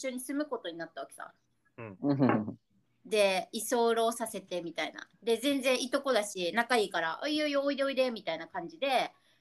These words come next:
Speaker 1: その一緒に三人で住むことになって、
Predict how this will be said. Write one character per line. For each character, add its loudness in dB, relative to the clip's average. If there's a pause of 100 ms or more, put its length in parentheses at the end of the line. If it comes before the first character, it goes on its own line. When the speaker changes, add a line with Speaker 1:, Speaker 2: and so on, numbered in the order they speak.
Speaker 1:
そ -10
の -4
一 -12 (120)
緒 0
に -4
三 0
人 0
で -4
住 -6
む -8
こ -6
と -6
に -4
な -6
っ -8 (100)
て、 2